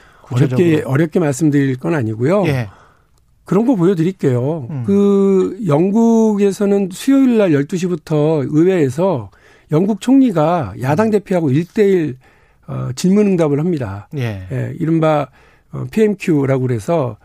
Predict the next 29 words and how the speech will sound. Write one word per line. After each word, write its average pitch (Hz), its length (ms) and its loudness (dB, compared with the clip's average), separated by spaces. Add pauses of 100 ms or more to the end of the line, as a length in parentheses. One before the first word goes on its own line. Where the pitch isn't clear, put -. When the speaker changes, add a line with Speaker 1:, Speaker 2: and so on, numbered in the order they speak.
(100)
Speaker 2:
프라임 196 280 0
미니스터리, 165 640 0 (120)
Speaker 1:
막 131 220 -14
침 131 240 -4
튀기고 214 280 -2
Speaker 2:
예, 180 60 0
Speaker 1:
하면 147 160 -2
Speaker 2:
예, 127 60 -4
Speaker 1:
하죠. 165 360 -2
Speaker 2:
예, 151 60 -2
Speaker 1:
예. 143 120 2
Speaker 2:
퀘스천 131 280 -2
타임인데 143 680 0
Speaker 1:
예. 131 220 -4 (320)
Speaker 2:
그렇죠. 226 260 -2
침 330 220 -2
튀기고 220 280 -2
야유하고 139 440 -2
조소하고 170 420 -2
막 104 140 -4
이래요. 123 400 -2
Speaker 1:
예, 143 260 0
난리 120 220 -2
Speaker 2:
그럼에도 233 220 2
Speaker 1:
나요. 247 100 0
Speaker 2:
불구하고 156 580 2
Speaker 1:
너무 202 220 2
가까이 185 840 -2
있어가지고, 135 840 -4